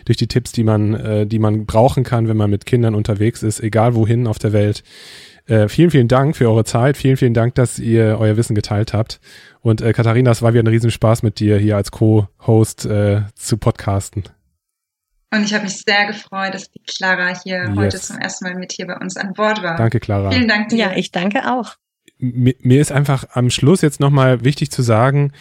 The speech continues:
Speaker 1: wir haben ja viele Sachen nur angeschnitten und jeder, der irgendwie tiefer da rein möchte, der wird auf den Kanälen, ähm, von beiden, von Clara und von Katharina, auf jeden Fall fündig.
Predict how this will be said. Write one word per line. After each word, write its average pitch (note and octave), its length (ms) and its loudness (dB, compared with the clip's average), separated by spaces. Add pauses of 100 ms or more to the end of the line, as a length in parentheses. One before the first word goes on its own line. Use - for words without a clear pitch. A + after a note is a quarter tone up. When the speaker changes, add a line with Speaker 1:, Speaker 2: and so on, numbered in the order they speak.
(500)
Speaker 1:
wir A2+ 280 0
haben D3+ 100 2
ja C#3+ 100 4
viele C#3+ 240 4
Sachen C3+ 280 2
nur A#2+ 180 4
angeschnitten D3 760 0 (480)
und B2+ 420 0 (180)
jeder, C#3 460 2
der C3+ 400 2
irgendwie D3 280 0
tiefer - 260 -4
da B2+ 100 2
rein A#2 280 2
möchte, G2+ 520 0 (440)
der A2+ 340 2 (120)
wird B2 540 0
auf A#2+ 180 0
den A#2 160 0
Kanälen, C3+ 720 2 (240)
ähm, A#2 500 0 (480)
von A#2 580 -2
beiden, A#2+ 400 2
von A#2 180 -2
Clara A#2+ 340 0
und D#3 160 0
von C3 140 0
Katharina, C3 760 0
auf A2+ 120 -6
jeden B2 160 2
Fall C3 160 0
fündig. D3+ 600 0